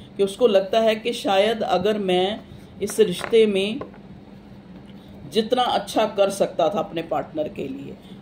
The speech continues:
अगर एटलीस्ट उतना भी करता तो भी जो है मुझे आज जो है एक पछतावा ना होता। Please divine guide कीजिए। देखिए,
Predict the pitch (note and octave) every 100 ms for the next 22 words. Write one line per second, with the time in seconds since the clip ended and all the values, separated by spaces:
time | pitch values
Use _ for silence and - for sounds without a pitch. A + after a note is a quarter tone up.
0 | G#3 G#3 B3+ - G3+ A3 A#3+ B3 - -
1 | G#3+ - A#3 A#3 G#3+ A#3 G3 E3+ - F3+
2 | G#3 - - - - G#3+ A#3+ F#3 G#3+ B3+
3 | E4 - E3+ G3 G3+ F#3+ A3+ - - -
4 | - - - - - - - - - -
5 | F3+ F3+ A3+ A3 E3 E3+ F3+ F3+ F3+ F3+
6 | F3 F3 G#3 - - F#3 - A#3 B3 -
7 | - - - - G3 G3 - F3+ D#3 E3
8 | D3+ D3 - - - - G#3 G#3 F3 F3
9 | D#3 D#3+ D3+ C#3+ C#3+ - D3 C#3+ D3 C#3+
10 | - - D3 E3+